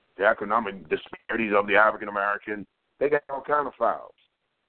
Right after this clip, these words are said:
That don't mean nothing when you don't understand that those files are about you. So that means you have the power. You can change those files, you and I. But we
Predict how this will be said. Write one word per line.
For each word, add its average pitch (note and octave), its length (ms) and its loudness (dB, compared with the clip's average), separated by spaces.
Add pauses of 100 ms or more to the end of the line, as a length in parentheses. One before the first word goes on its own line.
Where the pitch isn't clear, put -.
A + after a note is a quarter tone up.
(140)
That C#3 160 2
don't B2+ 240 -4
mean A2+ 200 -8
nothing C3 500 0
when A#2 180 0
you D#3 340 -2
don't B2 320 6
understand A#2+ 680 -6
that - 160 -8
those A2+ 260 -4
files C#3+ 260 6
are B2 60 0
about A#2+ 380 2
you. D3+ 200 -8
So A#2+ 80 -6
that C3 200 0
means B2+ 220 -6
you D3+ 220 -6
have C3 280 2
the A#2 80 -2
power. C#3+ 400 2 (320)
You E3 260 -8
can B2+ 160 -10
change C3+ 540 -10
those C#3 260 2
files, C#3+ 400 2
you C#3 160 -16
and C3+ 100 -16
I. C#3+ 200 -10 (300)
But A#2+ 100 -8
we C3+ 120 -12